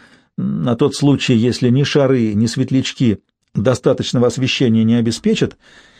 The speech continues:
я ношу с собой запасные огрызки свечей, поскольку человеческое зрение не такое острое. Впрочем, зажигать свечи, когда мы изучаем звезды, в любом случае не разрешается.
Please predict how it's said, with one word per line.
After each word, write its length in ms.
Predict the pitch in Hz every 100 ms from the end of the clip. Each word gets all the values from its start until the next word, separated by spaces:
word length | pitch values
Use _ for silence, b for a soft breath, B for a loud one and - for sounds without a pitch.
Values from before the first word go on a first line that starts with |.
| b b
я 200 | 98 127
ношу 240 | 196 196 208
с 60 |
собой 280 | - 180 185
запасные 500 | 147 143 135 - 160
огрызки 320 | 135 143 -
свечей, 480 | 135 123 - 98 71 _ _ _ _ _ _ _ _
поскольку 640 | - 107 - 123 - 117 107
человеческое 720 | - 117 104 117 - - 139
зрение 480 | 127 135 139 135 131
не 120 | 123
такое 340 | 117 123 135 135
острое. 480 | 170 117 - 78 - _ _ _ _ _ _ _ _ _ _ _
Впрочем, 600 | - 139 185 190 185 156
зажигать 440 | 143 139 143 165
свечи, 540 | - 135 156 175 190 202
когда 360 | 190 156 165
мы 120 | 165 165
изучаем 440 | 139 151 165 156
звезды, 440 | 127 143 151 131 135
в 80 | 113
любом 260 | 123 160
случае 480 | 143 143 143 143 131
не 100 | 123
разрешается. 800 | 120 117 117 113 87 71 -